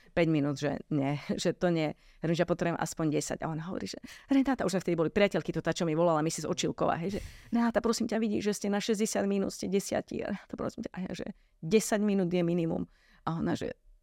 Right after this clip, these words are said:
„Prosím ťa, tak, aby bolo dobre.“ A ešte takto pred sebou som mala monitor, hej, časomieru. A som sa bála, že mi vypnú mikrofóny, alebo čo. Tak som sa modlila, že „Pane Bože, rozostup mi cestu, aby som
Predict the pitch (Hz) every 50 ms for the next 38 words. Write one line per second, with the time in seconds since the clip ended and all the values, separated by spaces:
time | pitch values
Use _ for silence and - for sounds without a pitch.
0 | - - - - _ _ - _ - - 196 - 175 180 - 156 - - - -
1 | - _ _ _ - - - 262 247 226 - - 233 226 226 226 233 226 226 214
2 | 214 196 190 - - - 180 170 - - - 180 - - - 185 170 - 202 180
3 | 175 170 - 180 165 160 160 156 156 160 160 - - 180 180 185 185 180 - 175
4 | 170 156 - - _ _ - 170 - 196 - - 156 156 - - 202 196 185 185
5 | 190 226 233 - - - - - - - - - 196 - - 160 156 160 165 165
6 | 160 175 165 165 170 165 - 196 208 214 - 208 180 - - 156 156 156 160 165
7 | 175 170 - 165 - - 185 170 - _ - - - _ - - - _ _ 220
8 | 196 214 208 - 196 175 180 180 180 175 165 175 175 170 175 - 170 170 - -
9 | _ - 190 190 196 190 175 170 175 170 170 170 160 160 175 - _ - 175 196
10 | 196 196 220 - - 208 185 170 185 180 - - - 165 165 - - - - 151
11 | 147 - - - 156 165 160 - - 165 156 151